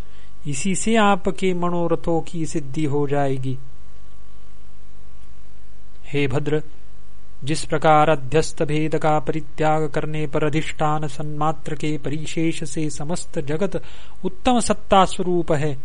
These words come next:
वैसे ही अध्यस्त भेद कल्पना का परित्याग करने पर यद्यपि कालादि सत्ता भी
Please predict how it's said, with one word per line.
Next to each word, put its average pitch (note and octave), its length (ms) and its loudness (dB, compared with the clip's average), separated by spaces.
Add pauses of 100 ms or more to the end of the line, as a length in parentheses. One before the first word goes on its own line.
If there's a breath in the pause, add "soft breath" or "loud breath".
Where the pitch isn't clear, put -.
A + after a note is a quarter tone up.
(340 soft breath)
वैसे F#3 300 2
ही G3 220 2
अध्यस्त F#3 520 0
भेद F3 360 2
कल्पना E3 520 2
का D#3 200 2
परित्याग D3 720 2
करने C#3+ 400 -2
पर C3+ 240 -2 (440 loud breath)
यद्यपि C#3 540 0
कालादि F3 640 4
सत्ता - 480 2
भी D3+ 200 0